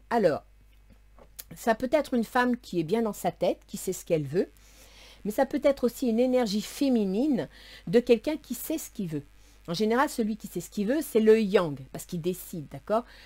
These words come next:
Le yin, il est dans les émotions, il est dans les doutes, il cherche, il perçoit. Là, elle est en rouge, elle est yang, ok ? Euh, elle est d'une énergie qui, qui va vous soutenir.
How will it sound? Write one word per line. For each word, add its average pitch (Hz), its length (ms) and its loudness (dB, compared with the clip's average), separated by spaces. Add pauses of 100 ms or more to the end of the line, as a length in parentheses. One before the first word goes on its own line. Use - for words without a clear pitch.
(120)
Le 214 160 6
yin, 254 400 2
il 208 160 2
est 208 100 4
dans 202 120 2
les 185 240 -2
émotions, 185 680 -4
il 202 120 0
est 185 80 0
dans 175 100 -2
les 165 180 -4
doutes, 175 560 -6
il 175 60 -10
cherche, 190 560 2
il 180 60 -14
perçoit. 202 500 -2 (460)
Là, 247 200 8
elle 196 100 6
est 190 60 6
en 170 120 0
rouge, 180 440 2
elle 151 160 -4
est 147 60 0
yang, 147 580 0 (120)
ok ? - 180 -10
Euh, 165 960 -2
elle 196 220 2
est 220 80 4
d'une 190 200 0
énergie 220 520 0
qui, - 280 -14
qui - 120 -10
va 196 120 2
vous 190 140 -2
soutenir. 190 560 -4